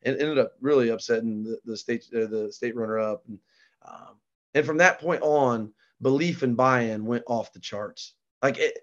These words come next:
it, it was so crazy. We, we stole, uh, our first round playoff game. We got our butt kicked by one of my best friends. He kicked our butt for four quarters, and we ended up stealing the game in, in, like, double overtime. We would've went, we would've went seven and four that year.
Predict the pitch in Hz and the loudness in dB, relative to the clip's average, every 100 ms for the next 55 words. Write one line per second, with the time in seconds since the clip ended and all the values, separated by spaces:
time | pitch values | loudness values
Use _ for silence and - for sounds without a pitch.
0 | - - 196 190 190 - 180 - 170 123 | -8 4 8 10 8 6 0 4 4 4
1 | 113 - _ - 110 - 180 156 156 - | -2 -12 _ -18 -14 -8 -6 -4 -6 -4
2 | - 170 180 180 131 120 127 131 117 107 | 0 2 2 0 -4 -16 -8 -2 -2 -2
3 | - 170 147 - 147 120 131 120 127 113 | -4 -4 -4 -2 -2 4 4 4 0 -4
4 | 117 - 135 139 - 117 104 143 - 123 | -4 -2 0 0 0 -4 0 0 0 -6
5 | - 117 110 123 120 104 - - 120 - | -4 -2 0 0 -2 -4 -4 0 0 0
6 | 127 110 101 - _ _ 151 - 170 143 | -4 -4 -6 -12 _ _ -10 -6 -4 0
7 | 127 135 127 110 - 151 156 156 139 120 | 4 4 2 -2 -6 -2 -2 0 0 0
8 | 107 - - _ - 120 117 143 156 160 | -4 -10 -20 _ -4 -2 0 0 0 -2
9 | - 143 147 127 113 120 117 117 117 113 | -2 0 2 2 0 0 0 0 -2 -4
10 | - 113 101 123 123 120 113 107 104 104 | -6 -6 -2 0 4 6 4 0 -6 -8
11 | - _ _ _ _ - 143 151 185 175 | -12 _ _ _ _ -14 -4 2 4 4
12 | 147 - 156 175 165 143 - - 147 151 | 0 0 2 2 2 0 -2 2 2 4
13 | 131 120 - 139 117 107 107 113 101 98 | 0 -4 0 2 2 2 -2 -4 -6 -8